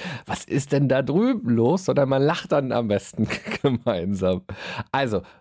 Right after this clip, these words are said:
mach gerne mit, probier's gerne aus. Du musst nicht nur zuhören bei dieser Folge, sondern du kannst wirklich aktiv werden und mitlachen. Das ist doch schön. Wir haben auf jeden Fall viel gelacht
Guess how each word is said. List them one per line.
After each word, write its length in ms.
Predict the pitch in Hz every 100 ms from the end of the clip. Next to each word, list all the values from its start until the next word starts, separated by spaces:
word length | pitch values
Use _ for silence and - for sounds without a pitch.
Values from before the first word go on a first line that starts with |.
| _
mach 220 | 143 202
gerne 240 | - 220 214
mit, 300 | 196 254 -
probier's 340 | 208 190 214
gerne 280 | 185 190 190
aus. 240 | 147 214
Du 80 | -
musst 300 | 185 185 -
nicht 200 | 170 214
nur 160 | 233 190
zuhören 380 | - 247 233 208
bei 80 |
dieser 220 | 190 185 175
Folge, 420 | - 170 180 175
sondern 200 | 160 156
du 80 | 147
kannst 300 | 151 151 151
wirklich 360 | 151 147 -
aktiv 560 | 135 - - 262 262 -
werden 380 | 110 120 180 208 - -
und 300 | - 180 185 -
mitlachen. 760 | 123 135 220 262 90 82 - 107
Das 120 | 139
ist 80 | -
doch 80 | 180
schön. 280 | - 156
Wir 100 | 127
haben 80 | 190
auf 120 | 175
jeden 120 | 180 165
Fall 180 | 147
viel 340 | 135 - 240 262
gelacht 420 | 226 165 190 -